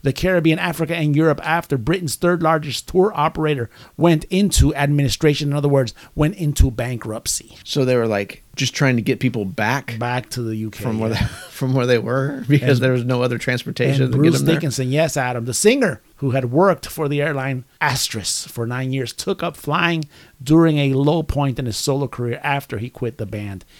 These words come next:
Speaker 1: in nineteen ninety-three.
Speaker 2: We find more and more uses for Bruce Dickinson
Speaker 1: <laughs>
Speaker 2: every week. He,
Speaker 1: He's a
Speaker 2: he,
Speaker 1: hero.
Speaker 2: he does something else. "Oh,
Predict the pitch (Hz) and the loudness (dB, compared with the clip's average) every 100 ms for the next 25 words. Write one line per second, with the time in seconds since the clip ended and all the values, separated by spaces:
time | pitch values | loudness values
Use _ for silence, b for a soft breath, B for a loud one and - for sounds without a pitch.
0 | b b 104 107 107 107 - 107 95 90 | b b -6 -4 -2 -4 -6 -10 -8 -8
1 | 92 92 87 - 85 76 71 - 170 151 | -8 -8 -10 -10 -12 -12 -18 -6 -4 0
2 | 156 135 131 165 233 156 147 160 151 123 | 0 2 2 0 0 0 2 2 2 4
3 | 147 131 110 110 - 107 - 156 190 - | 4 4 -2 -8 -6 -8 0 0 0 -4
4 | 160 131 101 - - 113 - 285 - - | -4 -2 -6 -6 -6 -6 -8 -14 -14 -18
5 | - 151 175 180 175 196 95 - 147 170 | -2 0 4 6 6 4 2 -2 2 4
6 | 190 180 226 233 156 139 156 143 180 - | 6 6 6 6 6 4 2 2 0 0
7 | 151 151 165 - - - - - - 165 | -2 -2 -2 -4 -6 -14 -8 -2 0 -2